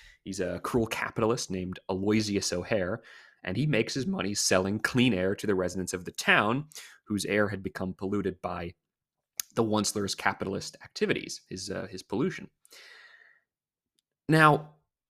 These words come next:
he is a villain. He's very obviously a villain because he has commodified a resource that is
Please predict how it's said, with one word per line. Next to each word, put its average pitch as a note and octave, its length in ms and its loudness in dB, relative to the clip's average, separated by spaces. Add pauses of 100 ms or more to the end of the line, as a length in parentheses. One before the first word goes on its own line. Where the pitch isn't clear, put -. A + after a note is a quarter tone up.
(120)
he A3 380 2
is C#3 160 2
a C3 60 4
villain. G#2+ 600 2 (680)
He's A2 180 -6
very D#3+ 260 6
obviously A#2 600 2
a G2 60 -2
villain G2 560 -2 (680)
because B2+ 680 0
he A2+ 300 -2
has G#2 260 -2
commodified G#2+ 760 0
a G2+ 60 0
resource F#2+ 800 -2 (400)
that F#2+ 120 4
is F2+ 400 2